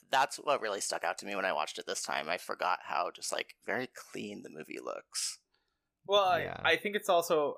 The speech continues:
Speaker 2: a representation of, like, the characters themselves, because the more dark and dirty it becomes, the more, the more Peter and Paul have their influence, the more you get away from the sterile, you know,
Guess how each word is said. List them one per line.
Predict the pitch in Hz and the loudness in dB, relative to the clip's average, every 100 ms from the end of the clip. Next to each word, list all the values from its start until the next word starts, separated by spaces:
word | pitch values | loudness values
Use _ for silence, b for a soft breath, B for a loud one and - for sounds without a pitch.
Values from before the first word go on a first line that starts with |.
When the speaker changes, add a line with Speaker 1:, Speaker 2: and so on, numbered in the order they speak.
| 127 | 0
Speaker 2:
a | 147 | 2
representation | 151 143 139 135 127 139 135 135 | 4 2 0 -2 -4 -4 -4 -4
of, | 123 | -4
like, | 127 120 - _ _ _ _ _ 135 | -4 -6 -8 _ _ _ _ _ -2
the | 131 | 0
characters | - 127 - 120 | 2 -2 -2 -6
themselves, | - 110 160 165 147 - b b b b | -8 -4 2 4 4 -4 b b b b
because | - 139 131 - 131 _ _ 143 | -2 4 4 2 -8 _ _ -6
the | 139 | -2
more | 139 139 143 143 135 135 B B B - | 4 6 8 8 8 4 B B B 2
dark | 147 147 | 6 6
and | 139 | 2
dirty | 127 151 135 | 4 4 4
it | 139 | 0
becomes, | 127 - 131 139 131 | -4 -2 -2 -4 -6
the | 131 | -4
more, | 127 131 131 131 127 - b b b b _ _ _ - | 2 4 4 2 -2 -8 b b b b _ _ _ -4
the | 139 | 0
more | 147 147 143 | 6 8 6
Peter | 139 156 143 | 6 2 4
and | 131 | 4
Paul | - 147 139 135 | 4 4 6 4
have | 139 127 | 2 2
their | 123 131 | 0 0
influence, | 151 139 127 123 127 135 - | -2 -4 -6 -6 -10 -10 -8
the | 127 | -6
more | 127 135 | 0 0
you | 131 127 | 0 -2
get | 127 | -2
away | 127 131 | 0 0
from | 135 131 | 0 -6
the | 123 | -6
sterile, | - 143 135 135 127 123 - _ _ _ _ _ _ _ _ _ _ 180 _ | -4 2 2 4 2 2 -2 _ _ _ _ _ _ _ _ _ _ _ _
you | 147 | -4
know, | 131 120 | -4 -4